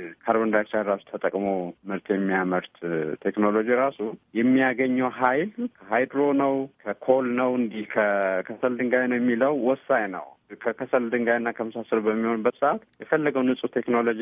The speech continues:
ቢሆን በኃይሉ ምክንያት በካይ ይሆናል አጠቃላይ ቴክኖሎጂው ማለት ነው። ስለዚህ ሃይድሮ የሚለው በተለይ እኛ አሁን የተመረጠው ድንበር አካባቢ የተለያዩ የራሱ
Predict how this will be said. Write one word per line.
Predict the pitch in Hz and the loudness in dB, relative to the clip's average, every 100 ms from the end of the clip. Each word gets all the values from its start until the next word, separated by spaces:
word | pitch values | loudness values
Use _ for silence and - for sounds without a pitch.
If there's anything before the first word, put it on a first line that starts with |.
| 110 | -2
ቢሆን | 127 147 104 | 0 0 0
በኃይሉ | 113 120 123 110 | 2 2 2 0
ምክንያት | 107 - 123 - - | -6 -4 -2 -2 -4
በካይ | 95 113 - 110 | -4 -2 -2 -2
ይሆናል | 92 90 90 87 | -2 -2 0 0
አጠቃላይ | 85 - 85 80 | 0 -2 -2 -2
ቴክኖሎጂው | 85 87 82 82 101 107 | -6 -8 -4 -2 -2 -2
ማለት | 65 60 - | -4 -10 -14
ነው። | - - - | -20 -20 -4
ስለዚህ | 107 117 127 135 | 0 2 2 0
ሃይድሮ | 135 131 117 127 113 104 98 101 | 2 0 0 0 0 -2 -4 -2
የሚለው | 107 113 117 147 151 - | -2 0 2 2 0 -2
በተለይ | 104 - 120 117 | -4 0 2 2
እኛ | 107 110 104 | 0 -2 0
አሁን | 98 101 | 0 -6
የተመረጠው | 101 - 101 92 95 95 95 90 76 _ | -14 -10 -6 -4 -4 0 2 0 -4 _
ድንበር | - 101 98 95 | -14 0 2 2
አካባቢ | 92 - 95 98 123 143 - 76 | 0 -2 0 0 -2 -4 -2 -2
የተለያዩ | 92 101 98 95 | 0 2 2 2
የራሱ | 92 92 | 0 -2